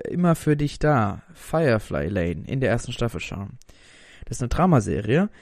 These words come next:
Seit ihrer Jugend waren Kate und Tully unzertrennbare Freunde, die über dreißig Jahre lang alle Höhen und Tiefen gemeinsam durchstanden.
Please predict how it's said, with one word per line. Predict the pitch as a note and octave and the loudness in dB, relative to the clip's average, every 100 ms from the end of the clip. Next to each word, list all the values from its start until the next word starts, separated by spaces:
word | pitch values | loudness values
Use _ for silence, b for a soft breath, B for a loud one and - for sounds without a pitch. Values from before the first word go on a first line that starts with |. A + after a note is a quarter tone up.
| b b b | b b b
Seit | - D#3 F#3 | 4 4 4
ihrer | D#3+ D3 | 2 4
Jugend | B2 E3 F#3 E3+ B2 | 6 6 4 0 2
waren | A#2+ A#2+ | 2 4
Kate | - C3 D3+ - | 2 4 4 2
und | A#2+ A#2 - | -4 -4 -6
Tully | - C3 C3 C3 B2+ | 0 2 4 4 4
unzertrennbare | - C#3 D3 - A#2 - A2+ A2+ A2+ A2 | 0 -4 -2 0 2 4 2 2 2 2
Freunde, | - A#2 A2+ A2 A2+ | 0 0 2 2 -2
die | B2 | -2
über | A2 G#2+ | 0 0
dreißig | - G#2+ A#2 - | 0 0 -2 -2
Jahre | A2 A2 | 0 2
lang | G#2 G#2+ - | 0 -2 -4
alle | - A2 A#2 | -2 0 0
Höhen | A2+ A2+ A2+ | 0 0 0
und | - A2+ | -6 -4
Tiefen | - A#2+ B2 | 0 0 0
gemeinsam | A2 G2+ G#2 G#2 | -2 0 0 -2
durchstanden. | G2+ F#2 - - - - - | -4 -6 -6 -10 -12 -14 -18